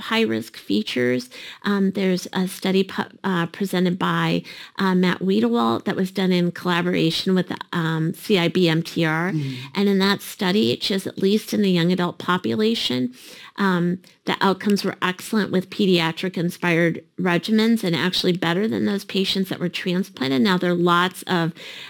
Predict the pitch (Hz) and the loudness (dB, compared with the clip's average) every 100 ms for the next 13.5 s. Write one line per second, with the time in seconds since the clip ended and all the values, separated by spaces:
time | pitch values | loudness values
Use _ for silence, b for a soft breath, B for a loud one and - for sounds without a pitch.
0 | - 180 - 220 214 247 175 226 185 202 | 0 2 4 2 4 4 4 4 2 2
1 | 185 208 196 226 254 - 220 220 - 196 | 0 0 2 4 2 2 2 2 0 0
2 | 208 190 190 208 - 196 196 - 190 185 | 0 -2 0 -4 -2 -4 -4 0 2 4
3 | 185 175 175 185 180 - 185 175 185 247 | 2 -2 -2 0 0 2 4 4 2 0
4 | 247 226 214 - 202 196 147 135 127 123 | 0 -2 -2 -2 -2 -2 -4 -10 -10 -12
5 | B - 196 180 185 226 220 190 - - | B -2 2 2 2 2 2 2 -2 -2
6 | 220 196 185 180 - 214 180 180 - 180 | 0 2 0 0 -2 0 0 0 0 0
7 | 180 - - - - 185 180 - - 180 | 0 -6 -16 -10 -4 -4 -4 -6 -2 -2
8 | 175 - 240 240 254 247 B B B B | -2 -4 -4 -2 -2 -4 B B B B
9 | B B - 202 202 202 220 - 233 254 | B B -2 2 2 0 -2 -2 -4 -2
10 | 262 254 226 208 185 208 202 190 - 185 | 0 2 2 2 0 0 -2 -4 -4 -2
11 | 190 202 196 170 175 - 190 196 175 175 | 2 2 2 2 2 0 0 2 2 0
12 | 175 196 262 - 233 202 180 185 185 - | 0 0 0 -2 -6 -2 0 0 -2 -2
13 | 165 165 233 240 | -2 0 -2 -4